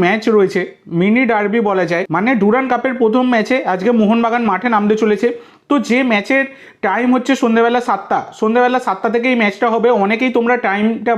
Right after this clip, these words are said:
বলছিলে চারটে, তো চারটে নয়, সাতটা। আমি বারংবার কালকেও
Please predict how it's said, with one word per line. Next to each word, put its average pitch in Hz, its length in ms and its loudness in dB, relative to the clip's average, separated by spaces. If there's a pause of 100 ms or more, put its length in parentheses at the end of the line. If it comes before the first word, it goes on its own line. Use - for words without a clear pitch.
বলছিলে 226 320 2 (340)
চারটে, 196 340 -2 (180)
তো 233 60 2 (140)
চারটে 196 340 -2 (140)
নয়, 233 220 2
সাতটা। 190 320 -4 (100)
আমি 196 120 0 (100)
বারংবার 208 460 0
কালকেও 190 280 0